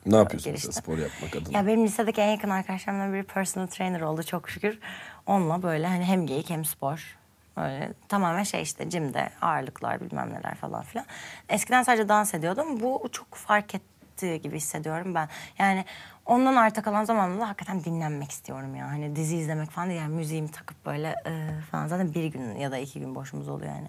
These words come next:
Speaker 2: en fazla. Onda da hakikaten kafa dinlemek istiyor insan yani.
Speaker 1: Kendini ödüllendirmek için bir yemek yapacaksın, ne pişirirsin?
Speaker 2: Yani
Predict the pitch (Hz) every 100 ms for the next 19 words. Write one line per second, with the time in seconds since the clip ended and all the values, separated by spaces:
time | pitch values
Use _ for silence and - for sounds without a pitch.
0 | 151 147 - 156 214 220 - - - -
1 | - - 165 156 147 151 - - 151 139
2 | - 151 151 143 139 - - 143 139 135
3 | - 147 - 104 120 107 95 98 95 95
4 | 92 - 92 87 90 82 - - - -
5 | 82 - - 69 - - _ - - _
6 | - - - - - - - - _ -
7 | 123 123 127 120